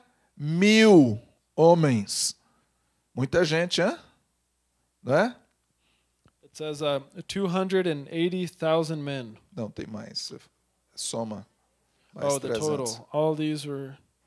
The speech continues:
Speaker 1: Five hundred eighty thousand.
Speaker 2: five hundred and eighty thousand. Yeah.
Speaker 1: Muita gente, né?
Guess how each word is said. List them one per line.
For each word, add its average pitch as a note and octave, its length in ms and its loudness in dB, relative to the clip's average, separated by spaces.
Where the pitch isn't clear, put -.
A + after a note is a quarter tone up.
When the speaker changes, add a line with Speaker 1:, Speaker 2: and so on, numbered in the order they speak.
Speaker 1:
Five B2 260 -10
hundred G#2+ 400 -12
eighty G#2+ 340 -10
thousand. - 120 -20
Speaker 2:
five D#3+ 340 0
hundred F3 320 -2
and D3 120 -8
eighty D3+ 300 -4
thousand. B2+ 600 -6
Yeah. C3 140 -20
Speaker 1:
Muita D3 260 0
gente, D#3+ 380 -2
né? F#3 240 -2